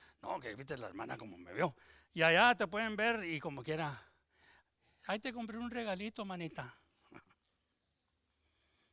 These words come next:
Gloria a Dios. Así debe ser uno aquí con los hermanos. Ser una misma mente. Cristo nos ha unido en una familia. Ahora somos familia de Cristo.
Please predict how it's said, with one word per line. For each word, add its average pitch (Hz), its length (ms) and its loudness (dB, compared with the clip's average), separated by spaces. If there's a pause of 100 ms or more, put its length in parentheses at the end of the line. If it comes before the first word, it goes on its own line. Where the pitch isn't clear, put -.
(200)
Gloria 98 320 -8
a 85 60 -10
Dios. 82 340 -10
Así 131 220 6
debe 208 240 10
ser 202 140 6
uno 190 240 4
aquí 175 200 2
con 165 160 -2
los 127 160 -4 (360)
hermanos. 120 600 2 (460)
Ser 185 260 6
una 196 200 8
misma 185 340 8
mente. 151 440 6
Cristo 202 340 8
nos 160 160 6
ha 180 300 8 (220)
unido 208 500 10
en 220 100 6
una 214 220 4
familia. 139 720 4 (1160)
Ahora 190 180 10
somos 214 280 4
familia 240 460 4
de 226 120 2
Cristo. 180 580 4